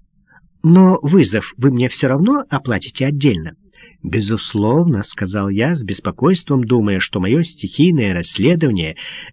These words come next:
влетает в очень крупную копеечку. "Хорошо. Что ты хочешь узнать?"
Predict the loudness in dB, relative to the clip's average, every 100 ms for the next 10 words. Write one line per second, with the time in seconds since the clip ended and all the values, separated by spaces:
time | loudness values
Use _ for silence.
0 | -4 2 2 2 0 0 0 -2 0 0
1 | 0 -2 -2 -2 -2 -2 -2 -2 -6 -2
2 | -2 -2 -4 -8 -10 -18 _ _ _ -20
3 | -20 -4 0 2 2 2 0 _ _ _
4 | _ _ _ -20 -20 -6 0 2 2 0
5 | 0 0 0 0 0 -2 -10